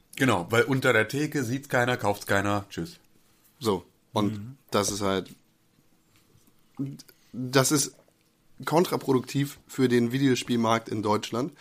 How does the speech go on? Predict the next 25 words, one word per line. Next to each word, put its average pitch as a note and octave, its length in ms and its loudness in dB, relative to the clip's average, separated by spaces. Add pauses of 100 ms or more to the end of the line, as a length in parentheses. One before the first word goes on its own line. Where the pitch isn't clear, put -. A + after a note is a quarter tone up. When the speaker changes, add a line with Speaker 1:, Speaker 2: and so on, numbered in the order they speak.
(280)
Speaker 2:
Und A#2+ 100 0
der A#2 120 6
Videospielmarkt A#2+ 680 0
in G#2+ 100 -6
Deutschland A2+ 380 -2
ist - 320 -4 (440)
kein A2+ 380 2
geringer. G#2+ 520 0
Das F#2 180 -8
ist - 260 -6
ein G#2 320 -2 (420)
gutes C#3+ 500 -4 (200)
Wirtschaftsding. - 1700 -4 (500)
<laughs> A#2+ 220 2
Also, B2+ 200 4 (560)
es, A#2 240 -2 (100)
es G#2+ 160 -2
sorgt C#3+ 300 6
für C#3 240 0
mehr A#2+ 240 6
Geld A2 300 2
in G#2+ 440 -2
der G#2+ 220 0
deutschen G#2 420 -2
Staatskasse. - 580 -4